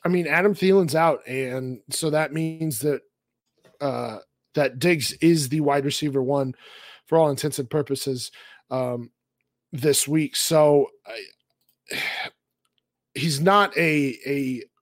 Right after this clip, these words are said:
green light because the Cowboys have been very good against wide receivers. They've given up the fourth fewest fantasy points to wide receivers. They have been prone to give up big games. They did have that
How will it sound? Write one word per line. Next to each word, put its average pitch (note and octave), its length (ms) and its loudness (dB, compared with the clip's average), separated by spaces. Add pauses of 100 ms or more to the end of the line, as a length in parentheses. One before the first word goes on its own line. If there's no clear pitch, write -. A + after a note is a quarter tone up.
(120)
green F3+ 340 2
light G3 280 4
because D3+ 400 0
the C3+ 100 -2
Cowboys F3 480 2
have C#3 140 -2
been C#3+ 160 -2
very C#3+ 200 -2
good C#3+ 520 -2 (420)
against D3 260 -4
wide C#3 140 0
receivers. C#3 380 -2
They've C#3 160 -2
given C#3 200 2
up C3 100 -4
the B2 100 -6
fourth D3 340 0
fewest - 680 -2
fantasy C#3 380 -4
points D3 300 -4
to C#3 60 -4
wide C3 180 -2
receivers. C#3 520 -2 (1120)
They G3 140 6
have F3+ 420 4
been F3+ 180 4
prone D#3+ 300 0
to D3+ 80 -4
give D3+ 160 -4
up B2 120 -4
big C#3+ 160 -4
games. C#3 240 -6
They C#3 100 -2
did D3 180 -2
have D3 220 0
that C#3 200 -2